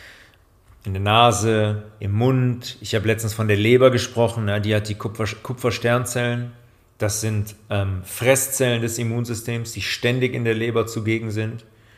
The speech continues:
und die das, äh, die das Blut da filtern.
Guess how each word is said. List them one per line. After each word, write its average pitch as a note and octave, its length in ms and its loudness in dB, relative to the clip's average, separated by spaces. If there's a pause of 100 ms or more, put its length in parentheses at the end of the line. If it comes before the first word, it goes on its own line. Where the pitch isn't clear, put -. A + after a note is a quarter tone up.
(200)
und G#2+ 180 -2
die A2 100 0
das, G#2 380 -4
äh, A2 160 -2
die G2+ 120 -4
das G#2 160 -2
Blut A#2 280 -4
da G#2+ 80 2
filtern. G#2+ 560 -4